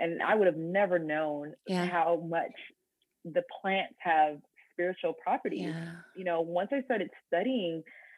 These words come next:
Speaker 1: I was like, Wow, like, energetically, there's so much to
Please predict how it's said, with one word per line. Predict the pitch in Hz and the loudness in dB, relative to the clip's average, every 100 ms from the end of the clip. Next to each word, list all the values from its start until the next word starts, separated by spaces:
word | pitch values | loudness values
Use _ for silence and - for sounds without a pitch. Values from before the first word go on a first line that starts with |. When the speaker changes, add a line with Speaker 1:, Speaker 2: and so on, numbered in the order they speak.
| - _ | -20 _
Speaker 1:
I | 202 | 2
was | 196 190 | 2 2
like, | 180 | 2
Wow, | 220 220 185 | 2 4 4
like, | 170 160 185 | 4 0 0
energetically, | 190 170 165 180 208 180 170 | 0 2 4 2 2 0 2
there's | 165 165 - | 2 0 0
so | 202 | 2
much | 294 - | 2 0
to | - | -4